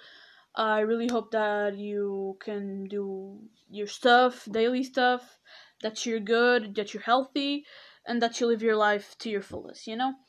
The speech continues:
But it's not the same as mental health, okay? Mental health is like depression, anxiety, and everything I've said about before. So yeah, accept it,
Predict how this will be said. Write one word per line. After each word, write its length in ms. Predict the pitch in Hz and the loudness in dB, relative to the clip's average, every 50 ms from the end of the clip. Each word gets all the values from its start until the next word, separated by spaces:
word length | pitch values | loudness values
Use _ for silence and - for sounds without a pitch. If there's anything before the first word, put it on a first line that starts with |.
| _ _ _ - - - _ - | _ _ _ -20 -20 -20 _ 2
But 200 | 220 - 254 247 | 6 8 8 8
it's 160 | 269 - - | 6 2 4
not 180 | 294 320 330 320 | 4 4 4 4
the 60 | 311 | 2
same 260 | - - 262 254 240 | 0 0 2 2 0
as 120 | 233 220 220 | 0 0 -2
mental 360 | 214 208 202 208 208 202 202 | -2 -2 -2 -2 -4 -4 -4
health, 260 | - - - - - - | -6 -10 -12 -12 -12 -12
okay? 300 | 214 214 - 233 247 254 | -10 -4 0 0 0 2
Mental 280 | 254 247 240 240 247 | 0 -2 -2 -4 -4
health 280 | 220 240 226 233 240 226 | 0 0 0 0 0 -2
is 60 | 240 | -4
like 220 | 233 208 196 196 214 | -4 -4 -4 -4 -8
depression, 500 | 208 - - 311 294 294 285 285 247 196 | -8 -2 2 2 2 2 0 -2 -8 -10
anxiety, 500 | 196 202 226 247 254 262 254 262 254 247 | -10 -2 4 6 6 6 6 2 -2 -6
and 180 | 240 226 220 | -6 -6 -8
everything 420 | 220 220 214 220 220 - 214 202 196 | -8 -8 -10 -10 -12 -12 -10 -10 -10
I've 100 | 190 - | -10 -12
said 180 | - 196 196 | -14 -16 -14
about 240 | 220 - - - - | -12 -12 -12 -12 -12
before. 240 | - - - - - - - _ _ _ _ _ _ _ _ _ _ _ _ _ _ _ _ - - _ _ _ _ - | -14 -16 -14 -14 -14 -16 -20 _ _ _ _ _ _ _ _ _ _ _ _ _ _ _ _ -20 -20 _ _ _ _ -8
So 100 | - - | -2 2
yeah, 200 | 226 214 190 - - | 2 2 2 0 -2
accept 480 | - - - - - 240 240 240 - 370 | -6 -10 -4 0 2 2 2 2 4 4
it, 120 | 415 440 | 4 4